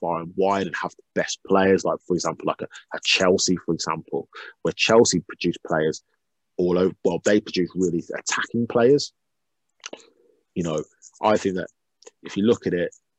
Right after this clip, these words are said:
the academy teams, probably when those boys were coming through, probably spent the majority of their time without the ball defending. And therefore, that's the kind of, those are the players you,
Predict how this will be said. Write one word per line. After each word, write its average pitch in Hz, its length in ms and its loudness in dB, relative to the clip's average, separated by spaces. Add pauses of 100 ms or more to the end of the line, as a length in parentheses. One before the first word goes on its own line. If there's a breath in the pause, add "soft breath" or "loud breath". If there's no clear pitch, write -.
(160)
the 90 100 -2
academy 101 400 2
teams, 87 480 -2
probably 110 240 2
when 98 140 0
those 95 200 -2
boys 92 300 -2
were 85 60 -10
coming 87 280 -10
through, 82 480 -6 (580)
probably 117 280 0
spent 92 360 -4 (260)
the 92 60 -2
majority 87 540 -2
of 87 120 -6
their 80 120 -6
time 85 500 -8 (220)
without 92 340 -2
the 90 100 -8
ball 80 340 -4 (340)
defending. 101 560 0 (640 soft breath)
And 95 140 -6
therefore, 101 640 0 (480)
that's 107 300 -2
the - 100 -4
kind 92 220 -2
of, 90 100 -6 (180)
those 113 260 6
are 92 40 -2
the 90 80 -4
players 87 360 -4
you, 90 140 -10